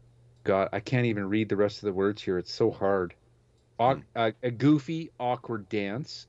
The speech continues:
Speaker 1: is another defined term for Mboogaloo. So I'm, I'm pretty sure that that's, like, not a real definition. <laughs>
Speaker 2: No. No, this would be probably one of those made-up Zoogs words. Zoogs is playing just the funkiest wah-wah riff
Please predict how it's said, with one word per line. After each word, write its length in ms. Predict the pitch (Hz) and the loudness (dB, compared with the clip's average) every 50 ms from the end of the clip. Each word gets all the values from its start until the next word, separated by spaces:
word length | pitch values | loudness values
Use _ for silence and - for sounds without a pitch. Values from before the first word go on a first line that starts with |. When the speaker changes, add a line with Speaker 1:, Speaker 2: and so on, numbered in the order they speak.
| _ | _
Speaker 1:
is 140 | - 120 101 | -8 -6 -4
another 380 | 113 107 104 107 104 113 120 127 | -2 0 0 2 4 4 4 2
defined 420 | 123 120 120 - 120 120 127 127 | 0 -2 -4 -4 -4 -2 -2 -2
term 300 | - 135 127 131 156 165 - _ _ _ _ _ _ | 0 0 0 2 0 -2 -6 _ _ _ _ _ _
for 300 | - 117 110 107 107 - - | 4 6 6 6 4 2 -2
Mboogaloo. 640 | 120 113 113 110 117 117 110 123 117 123 127 156 170 - _ _ _ _ _ | -2 0 2 4 4 4 4 2 2 2 0 0 -2 -6 _ _ _ _ _
So 160 | - 127 113 | -2 0 2
I'm, 280 | 113 120 127 131 131 - _ _ _ _ _ _ - | 2 2 0 -4 -6 -8 _ _ _ _ _ _ -6
I'm 240 | 127 127 127 127 | -4 -4 -4 -6
pretty 240 | - - 156 135 113 | -4 -2 -2 -2 -2
sure 260 | 98 - - 117 107 98 | -4 -4 -2 -2 -2 -2
that 140 | 101 90 - | -2 -2 -2
that's, 360 | 104 101 98 - - - - _ _ | -2 -2 -2 -4 -10 -20 -20 _ _
like, 280 | 110 101 95 90 - - | -6 -6 -6 -6 -8 -10
not 260 | 98 101 101 101 95 | -6 -2 -2 0 0
a 60 | 90 | 0
real 360 | 90 92 98 95 95 92 90 - _ _ | -2 -2 0 0 0 0 -2 -6 _ _
definition. 580 | - 104 87 - 87 82 - - - - 87 - - _ - - - | 0 0 0 -2 -6 -12 -12 -12 -12 -12 -12 -12 -16 _ -20 -20 -18
<laughs> 280 | - - 135 127 - - | -4 -2 -2 -2 0 0
Speaker 2:
No. 220 | 151 85 80 69 - - _ _ - - - - - - _ _ _ _ _ _ _ _ - | -2 -2 -2 -6 -14 -16 _ _ -20 -20 -20 -20 -20 -20 _ _ _ _ _ _ _ _ -12
No, 160 | 92 87 76 | -8 -8 -6
this 200 | 80 95 98 - - | -6 -6 -8 -8 -10
would 100 | 90 80 | -10 -10
be 120 | 95 90 | -10 -10
probably 260 | - - 90 87 85 | -6 -4 -4 -4 -4
one 160 | 85 82 80 80 | -4 -6 -6 -6
of 60 | 78 | -8
those 220 | 78 73 78 - 73 | -8 -10 -10 -10 -12
made-up 340 | 71 71 71 69 65 - | -12 -10 -10 -12 -14 -14
Zoogs 460 | - - 73 71 71 71 62 - - - _ _ _ _ _ _ _ _ | -14 -12 -12 -10 -12 -12 -12 -14 -16 -18 _ _ _ _ _ _ _ _
words. 320 | - 73 69 65 62 - - _ _ _ - - - - - _ _ _ _ _ _ _ _ - - | -14 -14 -12 -14 -14 -16 -20 _ _ _ -20 -20 -20 -20 -20 _ _ _ _ _ _ _ _ -18 -14
Zoogs 540 | 92 95 104 113 127 143 151 143 - - - | -8 -4 -2 0 0 0 0 -2 -6 -8 -8
is 120 | 101 92 | -10 -10
playing 520 | - - - 104 98 98 95 87 87 85 78 | -10 -8 -4 -4 -2 -2 -2 -4 -6 -6 -8
just 400 | - - 95 95 101 98 - - | -8 -6 -4 -2 -2 -2 -4 -4
the 120 | - 80 73 | -6 -6 -6
funkiest 840 | - - - - - 92 85 92 98 - - 113 120 123 117 - | -8 -12 -16 -8 -6 -4 -4 -4 -6 -8 -8 -8 -8 -8 -8 -8
wah-wah 600 | 107 71 78 80 76 80 87 95 92 85 78 73 73 | -10 -6 -2 0 0 2 2 0 0 -2 -4 -4 -6
riff 380 | 73 76 73 73 73 - - | -8 -8 -10 -10 -12 -14 -20